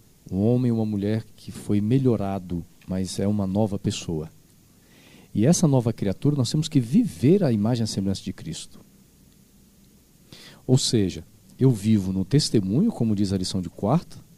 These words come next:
ajudando uns aos outros, como Cristo fez, que Paulo experimentou os sofrimentos, ele sabia o que era sofrer e sabia o que era consolar. E aqui no final da lição de quinta, é, é viver olhando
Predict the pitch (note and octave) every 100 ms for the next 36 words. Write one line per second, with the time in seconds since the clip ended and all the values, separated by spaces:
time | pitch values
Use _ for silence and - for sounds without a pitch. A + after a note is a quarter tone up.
0 | _ _ _ G2 G2+ F#2+ G2 F#2 A#2+ D3+
1 | A2 E2+ A#2+ D#3+ - G2+ - G3 - F#2+
2 | - F2 F#2 D3+ - - - - _ _
3 | _ _ _ _ _ _ _ _ A2 -
4 | A#2 E3+ G3 - B2 A#2 G#2+ A2 G#2+ G#2
5 | - F2 F2+ D3+ - - - - _ _
6 | _ G#2 G#2 C#3 G2+ - - C3 A#2 -
7 | G#2 - C#3+ D#3+ A#2+ D#3 - C#3 C#3+ E3+
8 | G#3 - A#3 A2+ F#2 - - - - -
9 | - - G#2 G#2+ - A#3 - D3+ C#3 B2+
10 | - A#2 F#2+ - B2 G3 - G2 - -
11 | - - A2 B2 A#2 G#2+ A#2+ F3 - C3+
12 | E3 D#3 G#2+ - - C3 C3+ A2+ A2+ D#3
13 | G3+ E3 G#2 F2+